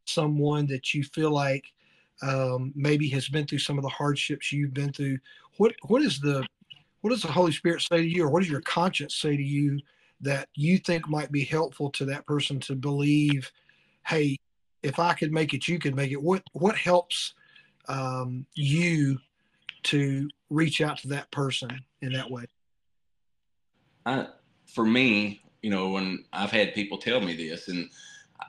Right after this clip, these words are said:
Speaker 2: I don't know if it's so much as me reaching out to them as one of the things that I feel like the Lord's always impressed upon me is to be authentic.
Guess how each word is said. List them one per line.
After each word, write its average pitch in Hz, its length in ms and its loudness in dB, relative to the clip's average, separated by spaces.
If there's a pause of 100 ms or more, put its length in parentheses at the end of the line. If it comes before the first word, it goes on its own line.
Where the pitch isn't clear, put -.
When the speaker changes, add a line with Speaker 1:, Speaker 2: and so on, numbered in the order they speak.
(220)
Speaker 2:
I 104 80 4
don't 117 160 2
know 110 120 0
if 104 120 -4
it's 101 160 -4
so 107 140 2
much 104 240 0
as 92 200 -2
me 104 280 0
reaching 101 420 -4
out - 320 -4
to 104 80 -4
them 113 440 -2 (800)
as 95 680 0 (840)
one 107 260 4
of 113 60 4
the 104 100 0
things 101 420 4
that 90 340 -2 (240)
I 98 140 4
feel 101 200 4
like 95 200 -2
the 87 80 -2
Lord's 95 640 0 (260)
always 107 880 0 (1040)
impressed 101 540 2
upon 95 420 0
me 90 400 -6 (680)
is 101 180 -2
to 92 100 -6
be 104 220 4
authentic. - 680 -2